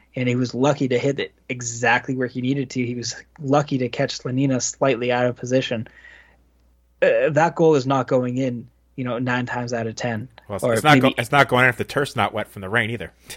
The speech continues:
Speaker 1: Uh, yeah, uh, uh, you know, I was gonna add that point as well too. And it, it was, it had just started downpouring right before he scored. You know, there was a lot of, a lot of elements that were going into play for that goal to actually go in. <sighs>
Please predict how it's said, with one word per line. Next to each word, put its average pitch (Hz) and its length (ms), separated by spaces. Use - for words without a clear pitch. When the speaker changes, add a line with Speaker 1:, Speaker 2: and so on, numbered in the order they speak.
Speaker 1:
Uh, 180 40
yeah, 135 320
uh, 160 180
uh, 160 200
you 202 100
know, 160 140
I 147 180
was 143 100
gonna 160 140
add 131 300
that 135 240
point 151 180
as 127 100
well 147 200
too. 175 200
And 127 160
it, 120 120
it 147 200
was, 135 200
it 139 240
had 120 180
just 131 280
started 131 340
downpouring 123 560
right 120 280
before 127 340
he 117 180
scored. 127 380
You 139 100
know, 135 120
there 143 80
was 147 140
a 143 40
lot 131 300
of, 143 220
a 160 80
lot 139 240
of 131 180
elements 151 420
that 120 140
were 117 300
going 139 240
into 120 160
play 135 320
for 156 180
that 131 220
goal 127 200
to 120 80
actually 120 360
go 123 180
in. 127 220
<sighs> - 60